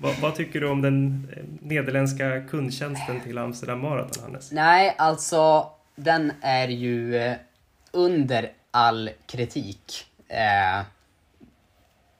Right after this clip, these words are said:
Speaker 2: milt uttryckt.
Speaker 1: Ja, jag, jag, jag vet faktiskt inte ens vad man ska säga. Det var,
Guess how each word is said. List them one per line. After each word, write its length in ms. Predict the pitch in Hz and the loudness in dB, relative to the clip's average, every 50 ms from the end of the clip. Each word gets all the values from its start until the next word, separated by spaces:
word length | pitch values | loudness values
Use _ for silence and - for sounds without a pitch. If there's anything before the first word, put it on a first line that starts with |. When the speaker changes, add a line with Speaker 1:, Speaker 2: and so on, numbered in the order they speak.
| _ _ - | _ _ -8
Speaker 2:
milt 420 | 147 151 170 175 147 123 - - | 0 2 4 4 4 2 -2 -6
uttryckt. 680 | 113 98 98 - - 101 - - - - - - - _ _ _ _ - - _ _ - - | -8 -8 -8 -8 -10 -10 -10 -12 -12 -12 -12 -12 -12 _ _ _ _ -20 -20 _ _ -12 -8
Speaker 1:
Ja, 80 | 123 | -6
jag, 180 | 120 113 104 131 | -6 -6 -6 -6
jag, 240 | 131 127 123 123 135 | -4 -4 -4 -2 -2
jag 100 | 135 135 | 0 0
vet 180 | 139 139 135 | 2 0 0
faktiskt 200 | 135 143 135 139 139 | 0 -4 -4 -2 -4
inte 120 | 131 131 | -4 -4
ens 140 | 120 113 - | -6 -8 -10
vad 100 | 123 110 | -10 -10
man 100 | 107 107 | -10 -10
ska 120 | - - | -10 -10
säga. 460 | 107 - - 117 110 104 110 117 113 110 | -8 -8 -6 -6 -6 -6 -6 -6 -6 -6
Det 120 | 113 117 | -6 -8
var, 300 | 117 117 117 117 117 - | -6 -6 -4 -4 -4 -6